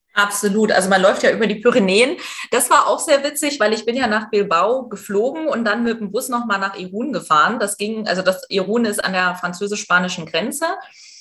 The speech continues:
Ähm, und, äh, das, äh, ging innerhalb von einer Stunde mit dem Bus und ich habe dann eine Woche von Irun bis Bilbao gebraucht zum Laufen. Das fand ich auch so von den Relationen total krass. Eine Stunde mit dem Bus und eine Woche laufen.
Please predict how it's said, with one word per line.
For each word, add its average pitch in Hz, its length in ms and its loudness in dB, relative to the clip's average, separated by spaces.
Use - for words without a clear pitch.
Ähm, 220 720 2
und, 208 880 4
äh, 196 220 4
das, 190 180 4
äh, - 560 -2
ging 262 260 -4
innerhalb 240 380 0
von 208 140 0
einer 190 80 2
Stunde 254 600 2
mit 208 120 -2
dem 190 180 -2
Bus 240 260 -2
und 214 220 -4
ich 214 160 -8
habe 214 140 -2
dann 240 100 -2
eine 214 160 0
Woche 208 240 -2
von 208 220 -4
Irun 220 320 -6
bis 214 180 -6
Bilbao 196 460 -2
gebraucht 165 480 -6
zum 175 100 -10
Laufen. 208 420 -4
Das 202 140 -6
fand 190 180 -4
ich 196 140 -8
auch 190 100 -6
so 196 120 -12
von 185 140 -2
den 180 100 -6
Relationen 185 760 -2
total 185 400 -2
krass. 208 280 -2
Eine 202 240 -6
Stunde 202 260 -4
mit 196 160 -2
dem 185 80 -4
Bus 208 220 -2
und 185 80 -4
eine 185 180 -2
Woche 190 160 2
laufen. 190 460 0